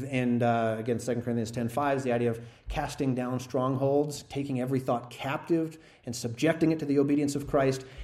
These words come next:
And the idea here is kinda, and, and, uh, kinda with what Fred said, is the idea of fellowshipping with the saints,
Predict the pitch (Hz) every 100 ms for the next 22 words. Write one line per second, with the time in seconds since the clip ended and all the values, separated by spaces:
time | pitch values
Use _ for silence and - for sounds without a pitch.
0 | - 147 151 143 190 180 156 - 247 143
1 | 147 160 147 143 139 - - _ _ 139
2 | 135 123 127 123 127 120 113 120 120 117
3 | 107 95 - _ _ _ _ - - 147
4 | 135 123 123 123 117 - - 170 - 113
5 | 120 - - - 135 139 156 156 143 -
6 | - - - 170 202 - 135 123 104 -
7 | - 135 131 - 131 - 180 123 -